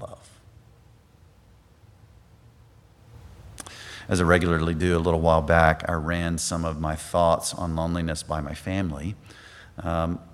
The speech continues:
yes, torturous to be in my family sometimes. One of my sons said, with a legitimate amount of suspicion and, uh, sprinkled with a twinge of sarcasm,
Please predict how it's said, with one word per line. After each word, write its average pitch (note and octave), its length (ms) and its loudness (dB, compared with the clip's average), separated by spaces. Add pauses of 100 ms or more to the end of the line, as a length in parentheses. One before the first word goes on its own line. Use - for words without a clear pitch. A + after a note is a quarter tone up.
yes, E2 360 -6
torturous F2+ 400 -6
to D#2+ 120 -12
be D#2 340 -6
in D#2+ 100 -6
my D#2 140 0
family D2+ 400 -8
sometimes. D2 560 -10
One G2 180 -2
of F#2 60 0
my D#2+ 140 0
sons D#2+ 520 -2
said, E2 520 -2
with G2 260 -4
a G2 60 2
legitimate C#3 580 0
amount D#3 380 2
of - 80 -8
suspicion F#2 680 -4 (720)
and, G2 580 2
uh, F2+ 120 0
sprinkled C3+ 420 -2
with F#2+ 140 -8
a G2 40 -6
twinge G2 520 0
of F2 260 2
sarcasm, E2 800 0